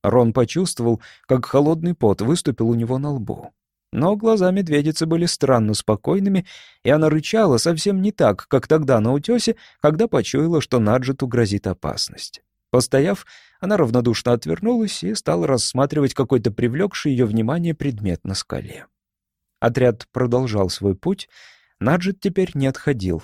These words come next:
от Рона. Время от времени он тыкался мордой ему в ноги и смотрел на него преданным, полным обожания взглядом,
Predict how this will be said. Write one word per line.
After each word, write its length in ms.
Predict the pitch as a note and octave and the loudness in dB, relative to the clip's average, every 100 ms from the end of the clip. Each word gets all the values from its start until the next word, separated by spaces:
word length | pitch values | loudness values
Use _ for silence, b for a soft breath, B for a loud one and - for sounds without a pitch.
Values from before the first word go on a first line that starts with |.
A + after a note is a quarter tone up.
| - | -8
от 200 | - A2 - | -6 -6 -6
Рона. 420 | - - - - _ _ _ - | -10 -12 -20 -20 _ _ _ -6
Время 380 | G2+ C3+ B2+ | 0 2 2
от 140 | B2 - | 0 -2
времени 380 | E3+ F3 C3 A#2+ B B | -2 0 -2 -4 B B
он 120 | C3 | -2
тыкался 420 | C3+ C#3+ C#3 - D3+ | 2 2 0 0 0
мордой 360 | D#3 G2+ G#2 | 0 0 2
ему 160 | A2+ B2+ | 2 0
в 80 | C#3 | 0
ноги 340 | A3 C#3 A#2+ B B | 0 0 -2 B B
и 140 | D3+ D3+ | -4 -2
смотрел 520 | - E3+ - C3+ G2+ | -2 -4 0 2 2
на 100 | G2 | 0
него 260 | G2 G#2 | 2 2
преданным, 720 | G2+ A#2+ D#3+ F#3+ A#2+ A2+ A2+ A2 | 0 0 0 2 0 0 0 0
полным 400 | D3+ F3+ F3+ F#3 | 0 0 -2 -2
обожания 580 | D#3 D#3 D3 A2+ G#2+ A2+ | 0 2 2 2 2 0
взглядом, 600 | A2+ A2+ F#3+ G3+ F#3+ | -2 -2 -2 0 0